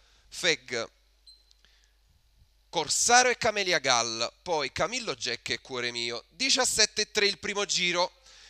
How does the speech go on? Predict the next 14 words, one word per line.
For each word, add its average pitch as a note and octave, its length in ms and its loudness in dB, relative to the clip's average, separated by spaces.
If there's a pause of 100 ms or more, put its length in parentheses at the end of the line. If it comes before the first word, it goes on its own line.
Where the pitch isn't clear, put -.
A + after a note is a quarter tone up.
(260)
Caronte A#3 520 2
Thor F#3+ 480 0 (640)
ha - 60 -16
fatto F3+ 760 -6
tutto A#3+ 540 -4
con G3+ 200 -6
estrema A3+ 540 0
calma, D3+ 520 0
Crescenzo G3 640 -2
Maione E3 520 -4
e C#3 160 -4
il C#3 160 -12
targato E3+ 480 -2
Thor, B2+ 500 -6